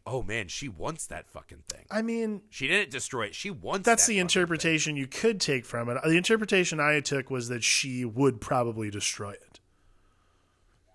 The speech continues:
Speaker 1: Yeah?
Speaker 2: Yeah.
Speaker 1: I mean, yeah, I mean, it makes sense that she would 'cause the police are going to be,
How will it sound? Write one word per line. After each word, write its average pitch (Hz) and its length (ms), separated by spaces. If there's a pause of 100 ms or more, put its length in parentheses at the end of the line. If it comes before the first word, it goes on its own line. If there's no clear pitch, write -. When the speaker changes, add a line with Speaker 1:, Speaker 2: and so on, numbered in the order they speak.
(280)
Speaker 1:
Yeah? 92 200
Speaker 2:
Yeah. - 140 (240)
Speaker 1:
I 180 100
mean, 240 180 (100)
yeah, 190 300
I 185 60
mean, 202 120
it 202 100
makes 208 180
sense 185 240
that 131 140
she - 120
would 110 260
'cause 101 160
the 104 80
police 127 360
are 113 80
going 104 320
to 104 60
be, 98 200